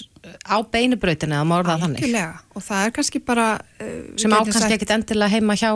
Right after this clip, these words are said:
Speaker 1: S á á eða inn á Vogi eða
Speaker 2: Við erum náttúrulega með, sko, svona áfallamiða fíkni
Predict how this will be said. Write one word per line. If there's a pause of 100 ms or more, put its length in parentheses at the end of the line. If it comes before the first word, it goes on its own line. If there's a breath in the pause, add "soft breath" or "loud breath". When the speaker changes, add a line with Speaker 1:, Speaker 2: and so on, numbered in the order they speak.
Speaker 1:
S
á
á (140)
eða (420 soft breath)
inn
á
Vogi
eða (640 loud breath)
Speaker 2:
Við
erum
náttúrulega
með,
sko, (680)
svona
áfallamiða
fíkni